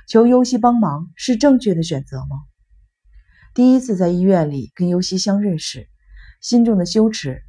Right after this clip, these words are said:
比欢喜多得多。但是母亲住院后，生一郎安心之余，也感到优希对自己很关心，甚至可以说是有些陶醉了。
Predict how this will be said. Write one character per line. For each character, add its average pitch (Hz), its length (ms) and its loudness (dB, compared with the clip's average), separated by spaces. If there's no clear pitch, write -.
比 156 120 -4
欢 190 240 0
喜 180 380 -8
多 156 140 -2
得 123 120 -10
多。 127 260 -12
但 247 180 4
是 131 280 -6
母 202 140 2
亲 262 160 2
住 269 180 2
院 233 220 2
后， 160 300 -4
生 208 280 2
一 202 60 2
郎 147 280 -4
安 208 200 0
心 220 220 0
之 220 180 -2
余， 156 300 -4
也 277 140 2
感 233 160 0
到 180 100 -4
优 214 200 0
希 226 160 -8
对 208 180 -2
自 190 160 -10
己 143 260 -8
很 135 220 -12
关 170 260 -4
心， 170 320 -8
甚 277 280 2
至 185 100 -6
可 180 160 -4
以 160 100 -4
说 180 400 -4
是 - 160 -8
有 147 140 -4
些 202 160 -8
陶 - 260 -12
醉 202 260 -2
了。 175 60 -14